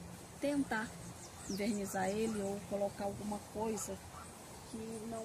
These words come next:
degradassem eles mais. Mas não adianta, né? É a natureza, eu gosto muito dessas coisas rústicas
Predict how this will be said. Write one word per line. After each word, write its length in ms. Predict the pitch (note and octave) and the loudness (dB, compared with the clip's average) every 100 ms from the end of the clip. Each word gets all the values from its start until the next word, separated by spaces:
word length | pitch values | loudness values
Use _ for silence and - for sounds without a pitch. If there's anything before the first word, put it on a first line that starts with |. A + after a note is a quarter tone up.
| A3+ | -2
degradassem 760 | G#3+ G#3+ A3 G#3 G#3 A3 - A3 | -2 0 0 0 -2 -2 -4 -4
eles 380 | G#3+ G#3+ A3 A3 | -2 -4 -6 -4
mais. 340 | G#3 G3 G3 - | -2 -2 -2 -4
Mas 180 | A#3+ B3+ - | -4 -2 0
não 100 | D#4 | 0
adianta, 480 | D4 D4 D4 C4 | 2 2 2 2
né? 240 | B3 A#3+ A#3+ - - - - - | 2 2 0 -4 -10 -12 -12 -4
É 80 | A3+ | 0
a 60 | A3+ | 2
natureza, 580 | A3 A3 A3 G3+ A3+ A#3+ | 2 2 2 4 4 4
eu 120 | A#3 | 4
gosto 280 | A3+ A3+ A#3 | 2 2 2
muito 180 | B3 | 4
dessas 280 | C4+ - C4+ | 2 0 0
coisas 340 | - B3 B3 - | 0 -2 -2 -6
rústicas 500 | - A#3+ - - | -4 -4 -4 -6